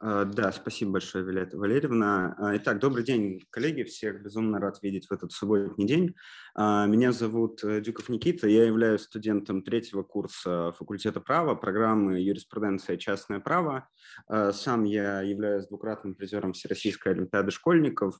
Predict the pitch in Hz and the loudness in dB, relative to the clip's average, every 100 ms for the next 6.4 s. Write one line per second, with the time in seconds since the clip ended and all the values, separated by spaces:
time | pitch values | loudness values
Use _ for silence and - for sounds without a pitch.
0 | - 95 92 107 104 95 90 90 92 92 | -6 -4 0 2 2 2 2 2 0 0
1 | 101 92 - 92 - 95 90 - 101 98 | 0 -2 -4 -6 -6 -6 -6 -2 -2 0
2 | 160 190 - - 123 120 110 - - - | 0 0 -4 -4 0 2 2 0 -20 -12
3 | - 110 110 104 135 117 101 104 110 107 | 0 4 4 2 0 0 -2 -2 -2 -2
4 | 170 175 - - 110 101 95 92 104 107 | -2 -2 -6 -6 -2 -2 -2 -2 -2 -2
5 | 104 - 107 107 101 101 - 90 87 - | -4 -4 -2 -2 0 -2 -4 -8 -8 -6
6 | 92 92 90 | -2 0 0